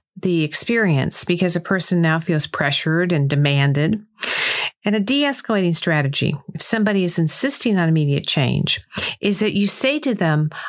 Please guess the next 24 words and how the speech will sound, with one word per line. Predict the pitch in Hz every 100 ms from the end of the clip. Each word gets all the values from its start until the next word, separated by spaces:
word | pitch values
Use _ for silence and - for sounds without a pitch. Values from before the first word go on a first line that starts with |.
| -
"I'll | 196 202
get | 196 -
back | 165 156 -
to | 165
you | 135
on | 123
that. | 117 101 - - - _ -
I | 165
gotta | 190 170
think | - 233 247
about | 220 226 214
it | 214
for | -
a | 208
minute. | 202 196 196 - 196 -
I'll | 165
get | 156 147
back | 196 196 208
to | - 208
you. | 190 185 185 180 - - -
I'll | 147
do | 151 165
it | 156 170
later." | 185 202 202 196 190 185